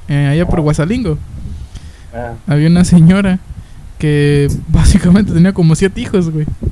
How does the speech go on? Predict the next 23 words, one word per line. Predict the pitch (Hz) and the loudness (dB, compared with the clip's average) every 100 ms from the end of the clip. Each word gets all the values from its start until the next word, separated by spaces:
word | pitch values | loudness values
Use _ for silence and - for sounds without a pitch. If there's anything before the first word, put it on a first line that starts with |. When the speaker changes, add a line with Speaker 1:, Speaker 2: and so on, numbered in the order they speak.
| - - - - - - - - - - - - | -8 -16 -16 -14 -12 -14 -16 -20 -18 -12 -12 -6
Speaker 1:
Y | - 156 151 | -2 2 2
le | 147 | 0
tenías | 143 151 160 | 0 0 0
que | 160 | -2
preguntar, | 156 147 185 196 | 0 0 0 -2
¿no? | 190 185 | -4 -4
¿Cuánto | 170 180 - 180 | -2 -2 -2 -2
es | 175 | -2
su | |
ingreso | 160 151 151 160 156 143 131 127 | 0 0 -2 -2 -2 0 0 0
mensual | 131 - 180 208 208 | 0 0 -2 0 -2
y | 170 | -2
todo | 170 | -2
el | 160 | -4
pedo? | 185 196 | -4 -4
Era | 147 180 202 | -2 0 0
para | 196 170 156 143 | 0 0 0 0
la | 143 139 135 127 131 | 0 -2 -2 -2 -4
transición | 139 147 143 160 147 175 202 202 | 0 0 0 -2 0 2 2 0
de | 185 | -2
que | 147 | -4
estaba | 143 165 170 | -4 -2 -2
de | 143 123 - | -2 -4 -6